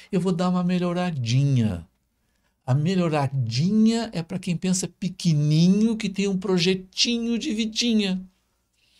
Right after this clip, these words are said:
Você tem uma vida, faça o que você realmente quer. Tem gente que passa a vida sem fazer o que quer.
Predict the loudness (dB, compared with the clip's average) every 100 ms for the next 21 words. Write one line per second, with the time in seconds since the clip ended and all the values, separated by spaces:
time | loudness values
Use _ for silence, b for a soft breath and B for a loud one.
0 | B B B B -4 0 0 2 0 2
1 | 0 2 2 0 -2 -2 -2 -2 -6 -6
2 | -6 -4 -4 -2 -2 -2 -4 -4 -6 -8
3 | -10 _ -4 0 0 -2 -6 -16 _ _
4 | _ _ b b b 2 4 4 2 0
5 | -2 -2 0 0 0 -2 0 2 2 2
6 | -2 -4 b b b b b 0 2 4
7 | 2 2 0 -2 -8 -6 -2 0 0 -2